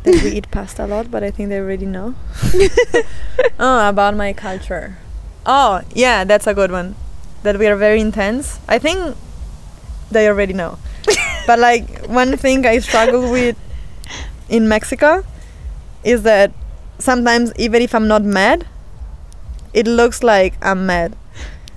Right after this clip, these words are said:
Speaker 1: Because we are loud, we use our hands, and even if I just want to say something or I'm telling you how, how work was and something upset me,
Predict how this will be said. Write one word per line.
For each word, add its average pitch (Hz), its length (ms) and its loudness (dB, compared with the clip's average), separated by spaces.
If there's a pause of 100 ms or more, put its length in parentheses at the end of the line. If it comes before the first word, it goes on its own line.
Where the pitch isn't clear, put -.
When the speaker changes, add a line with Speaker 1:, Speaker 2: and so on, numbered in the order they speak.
(320)
Speaker 1:
Because 269 280 2
we 269 100 4
are 247 120 6
loud, 240 640 2
we 226 440 -4
use 233 220 0
our 233 560 4
hands, 233 520 0
and 202 480 -2 (960)
even 277 240 2
if 311 120 -2
I 240 160 4 (160)
just 254 560 0 (460)
want 247 280 4
to 240 60 -2
say 247 240 4
something 214 540 0
or 196 400 4 (320)
I'm 220 160 2
telling 233 320 4
you 226 300 6
how, 214 560 6 (460)
how 233 200 4
work 277 360 6
was 240 540 6
and 220 480 2
something 240 380 0
upset 220 320 2
me, 285 260 2